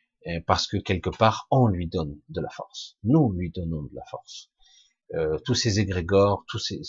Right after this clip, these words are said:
c'est nous. Hein, le problème, c'est qu'aller dire aux gens, euh, « Mais c'est trop tard, on peut rien faire », je dis, « Ben, il suffit de ne pas faire. »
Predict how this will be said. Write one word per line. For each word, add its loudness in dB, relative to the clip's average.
c'est 0
nous. -4
Hein, -4
le -8
problème, 0
c'est -4
qu'aller -2
dire -2
aux 2
gens, 4
euh, « -2
Mais 0
c'est 2
trop -4
tard, 4
on 2
peut -4
rien -2
faire », -2
je -16
dis, « -20
Ben, -10
il -12
suffit -6
de -2
ne -4
pas -2
faire. » -4